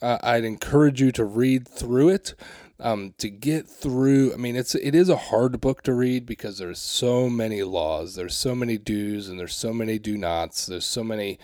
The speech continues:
um, uh, blessings and curses and abominations and things like that, and it's, and it does, uh, feel different, but you have to realize that this book was written, and that, or I should say,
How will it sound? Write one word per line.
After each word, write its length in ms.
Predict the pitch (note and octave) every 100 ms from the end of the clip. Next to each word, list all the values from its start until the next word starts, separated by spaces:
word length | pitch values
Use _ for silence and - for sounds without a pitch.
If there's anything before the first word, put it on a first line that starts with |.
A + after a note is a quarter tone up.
| - - - - -
um, 480 | G#2+ F#2 E2 E2+ - _ _ -
uh, 300 | G2+ D2+ C2+ -
blessings 840 | A#2 B2 B2 A#2+ - A#2+ A2+ A2
and 160 | F#2+ D2+
curses 800 | - C3 A#2+ - A2+ A2+ A2+ G#2+
and 140 | F#2
abominations 1200 | D#2 D#2+ G#2+ G#2+ G2+ G2 A2+ - A#2 G#2+ A2 G#2+ G2+
and 200 | E2 E2+
things 240 | B2+ C3
like 180 | A#2+ G#2+
that, 320 | F2+ F#2 F#2+
and 140 | - G2
it's, 260 | G2 - - - - _ _
and 100 | A2
it 140 | G2+
does, 460 | - C3+ C3 A#2 G#2+ _ _ -
uh, 260 | G#2 F2+ D#2+
feel 520 | - - - C3+ A#2
different, 560 | G#2 G#2 G2+ G2 F2+ E2
but 260 | A#2 G2 - - - -
you 60 | -
have 80 | E3
to 100 | C#3
realize 480 | A#2+ A2+ G2+ G2+ G2
that 160 | G2+
this 220 | - D3
book 300 | B2 A#2+ A2+ A#2
was 180 | G2
written, 560 | G2+ G#2+ G#2 G#2 F#2 F2 _ _ _ _ _ _ _ _
and 140 | - C3+
that, 120 | A2+
or 420 | A#2+ A#2+ G#2+ G#2+
I 100 | G#2
should 220 | - A#2+
say, 180 | - G2+